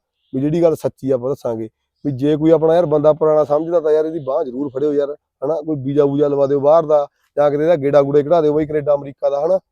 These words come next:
ਵੀ ਜੇ ਕੋਈ ਸਪਾਂਸਰ ਕਰਕੇ ਯਾਰ ਵੀ ਬੰਦਾ ਵਧੀਆ ਰੋਟੀ ਪੈ ਜਾਊਗਾ, ਖੇਤੀਬਾੜੀ ਕਰਦੇ, ਚਲੋ ਉਹ ਚੋਂ ਘਾਟੇ ਵਾਧੇ ਪੈਂਦੇ ਰਹਿੰਦੇ ਆ, ਸਾਰਾ ਕੁਛ ਹੁੰਦਾ ਰਹਿੰਦਾ ਏ।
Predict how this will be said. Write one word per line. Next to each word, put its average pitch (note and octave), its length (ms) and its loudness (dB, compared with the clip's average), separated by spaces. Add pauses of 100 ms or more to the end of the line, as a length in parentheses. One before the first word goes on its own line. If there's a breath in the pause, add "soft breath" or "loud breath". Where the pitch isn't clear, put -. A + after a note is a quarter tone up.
(140)
ਵੀ C3+ 80 -8
ਜੇ C#3+ 120 -6
ਕੋਈ C#3 120 -6
ਸਪਾਂਸਰ C#3 380 -8
ਕਰਕੇ C#3 320 -8
ਯਾਰ D3 200 -6 (440)
ਵੀ C3+ 440 -6
ਬੰਦਾ C#3 200 -4
ਵਧੀਆ F3 280 -2
ਰੋਟੀ E3 260 -6
ਪੈ D#3 140 0
ਜਾਊਗਾ, D3 340 -4 (480)
ਖੇਤੀਬਾੜੀ D#3 440 -2
ਕਰਦੇ, D#3 300 0
ਚਲੋ D#3+ 160 0
ਉਹ E3+ 40 -2
ਚੋਂ D#3+ 180 -8
ਘਾਟੇ D#3+ 220 -2
ਵਾਧੇ D#3+ 240 -4
ਪੈਂਦੇ D#3+ 260 -4
ਰਹਿੰਦੇ E3 200 -2
ਆ, D#3+ 40 0
ਸਾਰਾ D#3 220 0
ਕੁਛ E3+ 140 -4
ਹੁੰਦਾ D3 180 -4
ਰਹਿੰਦਾ E3 260 -4
ਏ। D#3+ 160 -4